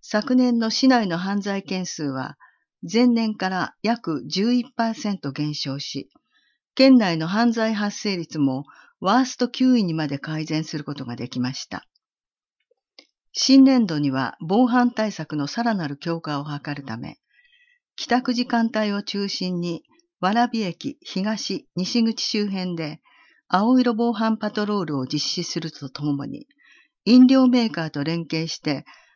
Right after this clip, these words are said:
防犯カメラ付き自動販売機の公園や公共施設への設置、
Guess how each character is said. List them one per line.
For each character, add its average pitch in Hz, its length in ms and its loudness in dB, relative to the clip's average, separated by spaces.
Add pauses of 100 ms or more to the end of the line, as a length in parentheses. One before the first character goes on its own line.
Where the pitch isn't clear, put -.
(160)
防 226 280 4
犯 247 260 4
カ 240 140 2
メ 226 120 2
ラ 220 120 -2
付 - 260 -8
き - 20 -8
自 190 120 -4
動 233 180 2
販 220 280 0
売 196 220 -4
機 - 140 -8
の 123 200 -6 (440)
公 226 280 0
園 208 240 0
や 185 260 -2 (100)
公 254 220 2
共 254 260 0
施 - 100 -10
設 185 300 -6
へ 135 80 -2
の 120 140 -6
設 127 240 -12 (100)
置、 - 180 -8